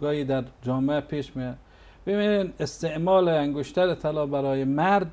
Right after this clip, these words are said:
جواز نداره. اینا کسی که ساخت و ساز اینه می‌کنه، می‌فروشه طلا را برای مرد که استفاده کنه، اینم گفتن،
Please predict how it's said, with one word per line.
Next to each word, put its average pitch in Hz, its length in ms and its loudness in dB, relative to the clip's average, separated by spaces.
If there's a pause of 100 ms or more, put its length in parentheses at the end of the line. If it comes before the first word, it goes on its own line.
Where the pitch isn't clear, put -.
جواز 160 400 2
نداره. 123 440 0 (800)
اینا 196 260 4
کسی 208 400 2
که 202 140 0
ساخت - 440 0
و 143 60 -4
ساز 190 340 6
اینه 139 300 0
می‌کنه، 120 460 -6
می‌فروشه 139 760 -2 (280)
طلا 156 360 2
را 147 140 2
برای 127 220 -4
مرد 127 340 -2 (440)
که 123 100 -4
استفاده 135 540 -6
کنه، 165 220 -6
اینم 170 260 -4
گفتن، 151 420 -6